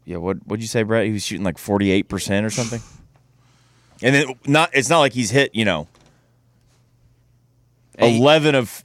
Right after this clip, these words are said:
Speaker 1: sixteen
Speaker 2: he
Speaker 1: or
Speaker 2: was the,
Speaker 1: something.
Speaker 2: I mean, I could have, I could have, the last time I looked at this, and it, I'm sure it's changed now, but, well, maybe not. All right, so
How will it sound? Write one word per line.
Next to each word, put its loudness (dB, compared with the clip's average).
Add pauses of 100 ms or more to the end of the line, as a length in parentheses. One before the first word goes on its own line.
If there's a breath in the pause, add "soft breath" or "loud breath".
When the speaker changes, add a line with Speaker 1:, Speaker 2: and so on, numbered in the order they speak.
(140)
Speaker 1:
sixteen -2
Speaker 2:
he 4
Speaker 1:
or 4
Speaker 2:
was 4
the, 2
Speaker 1:
something. 0 (360)
Speaker 2:
I -6
mean, -2 (120)
I 6
could 0
have, 2
I 2
could 0 (140)
have, -20
the -2
last 2
time -2
I 2
looked -2
at -12
this, -4
and -4
it, -8
I'm -4
sure -6
it's -10
changed -6
now, -6 (600)
but, 0 (280)
well, -6
maybe -6
not. -6
All 0
right, 0
so 0